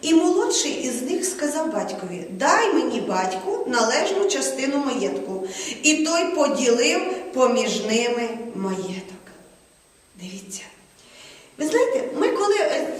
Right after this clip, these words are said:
зачитували цю притчу і багато раз говорили, ми якнайменше зупинялися на цьому вірші. Ми зразу читали далі,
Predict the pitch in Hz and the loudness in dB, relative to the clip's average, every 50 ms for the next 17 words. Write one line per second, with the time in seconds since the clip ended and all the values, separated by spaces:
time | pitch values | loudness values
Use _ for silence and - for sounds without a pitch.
0 | - 339 349 - 453 - 392 359 359 320 320 - 320 - 320 320 466 494 466 - | 0 2 2 2 2 2 0 0 2 2 0 0 0 0 0 2 2 2 2 2
1 | 381 - 285 277 311 320 370 381 359 - 349 339 339 294 262 277 277 277 302 381 | 0 0 0 0 0 0 0 -2 0 0 0 0 0 0 -2 -2 -2 0 0 0
2 | 403 381 339 320 - - - - - - - - 349 370 330 349 - - - 320 | 4 4 4 4 2 0 -4 -6 -6 -8 -4 2 2 4 4 4 0 0 2 2
3 | 349 339 - - - - - - 247 226 254 285 285 302 302 - 392 453 - 381 | 2 4 2 2 2 0 0 2 0 -2 -2 -2 -2 -2 4 4 4 4 6 2
4 | 359 311 - 302 285 269 269 - - 440 508 508 - - - - - - 285 - | 2 2 2 0 0 0 -2 0 2 2 2 2 2 0 -2 -2 -6 -4 4 6
5 | 370 - - - - - - - - - - - - - - - - - - - | 6 6 6 4 2 0 -2 -2 -8 -10 -14 -16 -16 -20 -20 -20 -20 -16 -4 4
6 | 302 349 - 330 320 339 339 339 330 339 359 330 302 294 294 277 269 262 214 202 | 4 4 6 6 4 4 4 4 2 2 2 4 4 4 4 4 4 6 6 6
7 | 196 | 6